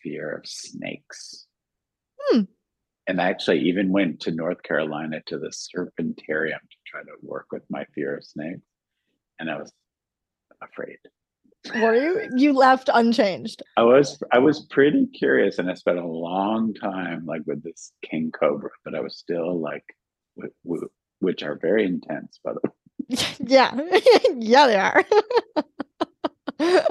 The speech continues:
Speaker 1: It was, like, s-, sizing me up. It's like,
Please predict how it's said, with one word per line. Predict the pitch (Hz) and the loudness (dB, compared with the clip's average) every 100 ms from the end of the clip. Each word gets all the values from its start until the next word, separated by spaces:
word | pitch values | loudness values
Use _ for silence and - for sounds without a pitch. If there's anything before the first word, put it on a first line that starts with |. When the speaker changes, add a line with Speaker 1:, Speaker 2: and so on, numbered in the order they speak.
| - _ _ _ _ _ _ _ _ _ 240 - | -4 _ _ _ _ _ _ _ _ _ 0 4
Speaker 1:
It | 120 110 | 4 4
was, | 101 | 4
like, | 95 87 - _ - _ | 4 2 -4 _ -20 _
s-, | - _ - | -16 _ -6
sizing | - 85 92 92 92 87 | -2 2 2 0 0 -2
me | 80 | -2
up. | 80 | -4
It's | 82 82 | -8 -6
like, | 82 | -6